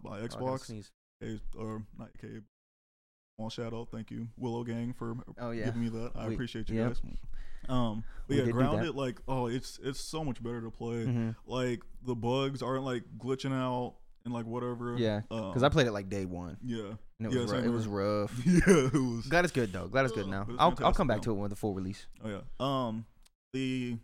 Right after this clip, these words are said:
Speaker 1: okay, the first single player game that I've been playing, Rancher.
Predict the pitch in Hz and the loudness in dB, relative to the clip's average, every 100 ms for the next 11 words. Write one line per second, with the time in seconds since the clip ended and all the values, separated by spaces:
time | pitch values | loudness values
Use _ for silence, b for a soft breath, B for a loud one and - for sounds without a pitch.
0 | - 123 113 - 143 185 196 - - - | -6 -4 -4 -4 -4 -4 -4 -8 -14 -10
1 | 147 180 202 190 180 180 185 185 165 165 | -8 -6 -4 -4 -4 -4 -4 -4 -4 -4
2 | 175 180 175 175 180 - - - _ _ | -6 -6 -4 -6 -6 -10 -20 -20 _ _
3 | _ _ 127 139 190 | _ _ -8 -6 -4